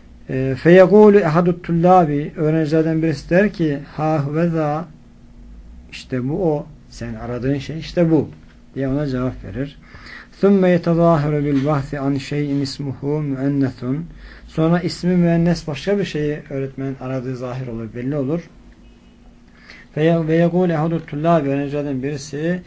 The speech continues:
"Ha hiye zi," diye ona aradığı şeyi bulur ve ona işaretler. İşte bu o, aradığın şey burada manasına. Teammelil misale,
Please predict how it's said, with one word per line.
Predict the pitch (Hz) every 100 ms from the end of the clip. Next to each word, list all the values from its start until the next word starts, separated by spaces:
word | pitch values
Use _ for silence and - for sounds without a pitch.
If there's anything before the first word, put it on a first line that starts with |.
| - -
"Ha | - 147 156 135
hiye | 151 170
zi," | 151 147 165 147 143 - - -
diye | 131 160 180 - - -
ona | 131 127 160 - - -
aradığı | 117 127 127 120
şeyi | 117 127 170 - - -
bulur | 131 151
ve | 143
ona | 135 143
işaretler. | 139 123 104 - 107 - -
İşte | - 123 113
bu |
o, | 147 139 110 - - -
aradığın | 113 110 110
şey | 104 - 143 131
burada | 120 98 90
manasına. | 107 95 92 - - - - - - - - - - - - - - - - - - - - - - - - - - - - - - - - - - -
Teammelil | - 180 196 190 175 170 170
misale, | 156 - - 165 160 127 127